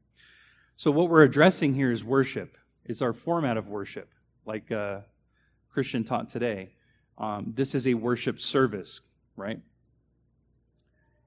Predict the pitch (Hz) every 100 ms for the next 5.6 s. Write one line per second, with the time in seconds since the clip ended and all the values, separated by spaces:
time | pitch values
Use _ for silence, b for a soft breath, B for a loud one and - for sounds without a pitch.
0 | _ _ - 127 135 139 135 127 143 151
1 | 135 127 127 120 139 - 117 165 170 156
2 | 147 127 123 - 151 113 113 - 123 127
3 | 110 135 156 120 107 - 117 - 113 104
4 | 107 98 107 _ _ _ 117 110 123 127
5 | 123 110 - 98 95